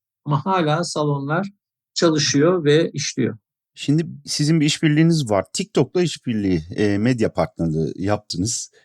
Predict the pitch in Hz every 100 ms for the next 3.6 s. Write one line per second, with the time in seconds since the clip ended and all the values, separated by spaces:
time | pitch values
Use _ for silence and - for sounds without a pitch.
0 | _ - 196 147 160 165 165 151 135 147
1 | - 101 92 107 110 - 110 113 113 113
2 | 101 107 107 113 - 101 87 - 92 -
3 | - 101 107 90 101 98